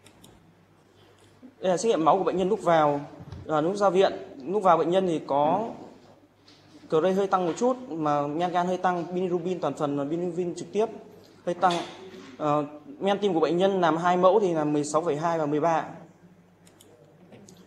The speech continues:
Chẩn đoán của bệnh nhân là suy tim F ba mươi phần trăm, rung nhĩ, cơn đau thắt ngực không ổn định, ngoại thông thu thất, tăng men gan và bệnh trong ngược dạ dày thực quản. Ờ, điều trị ban đầu của bọn em lúc vào viện là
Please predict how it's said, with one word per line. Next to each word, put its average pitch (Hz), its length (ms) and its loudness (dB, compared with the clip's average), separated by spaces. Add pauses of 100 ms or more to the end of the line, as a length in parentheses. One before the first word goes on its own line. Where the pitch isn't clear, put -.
(360)
Chẩn 139 180 0
đoán 147 240 4
của 196 60 -2
bệnh 170 120 -2
nhân 185 180 0
là 156 200 0 (160)
suy 190 140 -8
tim 185 180 -2
F 202 140 0
ba 196 100 4
mươi 185 140 2
phần 160 120 -2
trăm, 185 260 0
rung 185 200 -2
nhĩ, 196 200 0
cơn 190 80 -4
đau 175 100 -2
thắt 202 100 -2
ngực 180 140 -2
không 180 120 -4
ổn 135 120 0
định, 139 160 -2
ngoại 135 120 -2
thông 165 100 -8
thu 175 120 0
thất, 214 440 -4
tăng 175 120 -2
men 175 160 0
gan 170 160 0
và 151 60 -2
bệnh 139 120 -2
trong 147 140 -6
ngược 143 80 -2
dạ 143 100 -6
dày 117 100 -4
thực - 160 -14
quản. 120 280 0 (600)
Ờ, 135 120 -2
điều 160 140 0
trị 160 140 -2
ban 165 180 2
đầu 165 140 6
của 135 60 -2
bọn 117 200 -2
em 180 280 0
lúc 196 80 -2
vào 165 120 2
viện 151 220 2
là 147 280 0